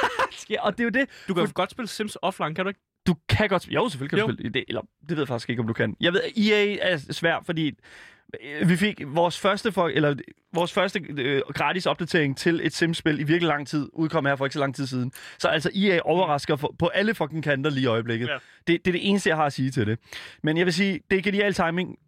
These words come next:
Speaker 1: øh, for hackerne. Oh my fucking god.
Speaker 2: Men det er jo, det er jo stadig ulovligt. Eller det er jo
Speaker 1: Selvfølgelig
Speaker 2: det, vi
Speaker 1: er det ulovligt.
Speaker 2: Okay, ja, du må ikke crack din
Speaker 1: Nej,
Speaker 2: spil.
Speaker 1: du må
Speaker 2: Ja.
Speaker 1: ikke, du må ikke hente en crack, og du må ikke gøre de her ting her, men jeg synes et eller andet sted, der er noget karma til stede. Jeg synes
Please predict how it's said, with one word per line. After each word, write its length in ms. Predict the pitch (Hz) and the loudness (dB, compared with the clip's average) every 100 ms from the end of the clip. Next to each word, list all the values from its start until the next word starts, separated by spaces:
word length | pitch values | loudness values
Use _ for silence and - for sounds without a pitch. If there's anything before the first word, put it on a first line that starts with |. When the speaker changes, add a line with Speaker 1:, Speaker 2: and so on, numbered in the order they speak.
| - | -8
Speaker 1:
øh, 120 | - 160 | -4 0
for 120 | 165 | 2
hackerne. 420 | 156 170 185 170 _ _ _ - | 2 2 0 -2 _ _ _ 0
Oh 160 | 180 185 | 0 2
my 160 | 165 | 0
fucking 280 | 151 151 143 | 0 -2 2
god. 80 | 147 | 2
Speaker 2:
Men 100 | 165 | 2
det 40 | |
er 40 | 190 | 0
jo, 140 | 196 | -2
det 60 | 160 | -6
er 20 | - - | -12 -8
jo 60 | 151 | -4
stadig 200 | 185 175 | -2 -2
ulovligt. 380 | 147 151 120 - - | -2 -2 -4 -10 -4
Eller 140 | 151 | -2
det 60 | 147 | 0
er 40 | |
jo 40 | 170 | 2
Speaker 1:
Selvfølgelig 240 | 180 185 | 2 4
Speaker 2:
det, 60 | 170 | 4
vi 40 | |
Speaker 1:
er 40 | 165 | 4
det 60 | |
ulovligt. 400 | 139 120 101 98 123 | 4 2 2 0 -2
Speaker 2:
Okay, 40 | |
ja, 140 | 135 127 | -2 -2
du 40 | 156 | -4
må 80 | |
ikke 100 | 156 | -4
crack 260 | - 156 - | -2 -4 -4
din 80 | 135 | -4
Speaker 1:
Nej, 220 | 175 214 | -2 -2
Speaker 2:
spil. 160 | - 165 | -4 0
Speaker 1:
du 40 | |
må 60 | 175 | 2
Speaker 2:
Ja. 60 | |
Speaker 1:
ikke, 200 | 202 151 | 2 -2
du 120 | 151 180 | -2 2
må 100 | 175 | 2
ikke 280 | 196 202 | 4 4
hente 220 | 160 175 165 | 2 0 -2
en 80 | |
crack, 280 | 131 170 185 | 2 0 0
og 80 | 156 | -2
du 40 | |
må 100 | 151 | 0
ikke 100 | 165 | 0
gøre 120 | 156 160 | 2 2
de 80 | |
her 60 | 156 | 2
ting 200 | 190 180 | 0 2
her, 100 | 156 | 2
men 120 | 160 | 0
jeg 80 | 175 | -2
synes 380 | - 220 240 208 | 0 2 2 0
et 40 | |
eller 160 | 180 165 | 0 2
andet 160 | 165 | 0
sted, 180 | - 160 | 0 0
der 120 | 160 | 2
er 60 | 135 | 0
noget 200 | 156 - | -2 -6
karma 380 | - 131 143 165 | -4 -2 0 -2
til 140 | - | -6
stede. 320 | - 104 98 92 - - | -6 -4 -4 -8 -16 -4
Jeg 160 | 143 151 | -2 0
synes 480 | - - 190 220 | 0 2 4 2